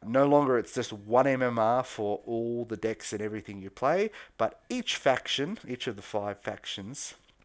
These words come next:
will have separate M M Rs, and then the average of your best four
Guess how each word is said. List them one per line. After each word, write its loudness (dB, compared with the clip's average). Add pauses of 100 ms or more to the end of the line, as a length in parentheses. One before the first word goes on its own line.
(260)
will 0
have -4
separate -6
M -8
M -6
Rs, 2 (420)
and 0
then 0
the -6
average 4
of 0
your 0
best 0
four 2